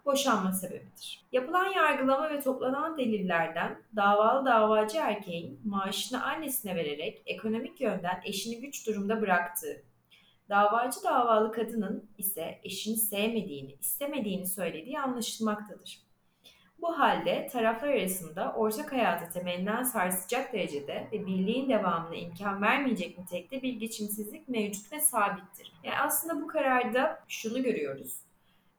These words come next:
Evet, davacı, karşı davalı kadın eşini artık sevmediğini ve istemediğini söylüyor. Ancak davalı ve karşı davacı eş de maaşını, kendi elde ettiği gelirini,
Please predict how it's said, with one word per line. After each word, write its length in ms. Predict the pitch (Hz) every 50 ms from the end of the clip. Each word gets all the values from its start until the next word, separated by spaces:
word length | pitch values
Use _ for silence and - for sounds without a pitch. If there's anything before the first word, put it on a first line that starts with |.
| _ _ -
Evet, 420 | 208 208 190 190 196 196 196 190
davacı, 920 | 196 190 190 190 190 190 190 185 185 185 185 185 196 202 196 190 190 - -
karşı 340 | 196 175 180 180 - - -
davalı 500 | 180 170 170 175 175 170 170 175 180 185
kadın 520 | - 190 185 160 170 170 185 185 - - - _ _ - -
eşini 480 | 185 190 190 - 190 185 180 190 185 185
artık 400 | 170 170 170 175 - 190 - -
sevmediğini 800 | - - 190 185 180 185 180 175 170 170 170 175 175 175 170
ve 120 | 170 175 170
istemediğini 600 | 170 - - - 185 185 170 170 170 170 175 -
söylüyor. 720 | - - - 196 180 175 180 180 185 220 202 170 170 - - - - - -
Ancak 580 | 277 311 320 294 269 254 - - - - - - _ _ _ -
davalı 800 | 208 202 202 202 202 202 208 202 196 196 220 254 302 370 415 - - - - - - -
ve 120 | 214 196
karşı 400 | - 214 175 185 196 - 269 269
davacı 520 | 339 339 277 226 196 175 160 156 - - -
eş 420 | - 226 277 - - - - - 160
de 300 | 156 156 - - - -
maaşını, 1040 | 208 208 214 214 214 226 247 254 - - 277 220 214 190 165 170 196 220 - - - - - -
kendi 340 | - 220 190 190 208 226 269
elde 400 | 285 277 269 247 233 262 247 226
ettiği 440 | 220 - - - 208 196 185 175 170
gelirini, 720 | 185 185 185 214 226 233 226 202 175 170 190 240 320 370